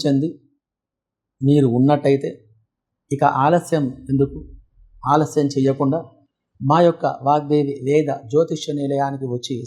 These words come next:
సంప్రదించండి. వెంటనే మీ సమస్యకు పరిష్కారం దొరుకుతుంది.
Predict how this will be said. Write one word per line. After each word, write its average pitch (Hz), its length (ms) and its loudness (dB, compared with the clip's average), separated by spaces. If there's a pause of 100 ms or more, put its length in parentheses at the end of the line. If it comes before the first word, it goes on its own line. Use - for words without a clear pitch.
సంప్రదించండి. 131 680 -4 (760)
వెంటనే 139 360 0 (340)
మీ 127 160 0
సమస్యకు 143 680 -2
పరిష్కారం 123 580 -2
దొరుకుతుంది. 120 580 -6